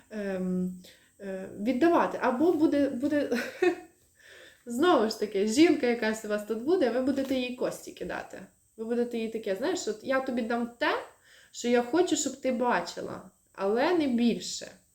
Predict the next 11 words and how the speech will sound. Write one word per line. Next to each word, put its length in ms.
І 100
ще 280
одна 300
карта 400
для 420
дів 500
на 180
червень. 800
Карта 340
п'ятірки 460
кубків. 640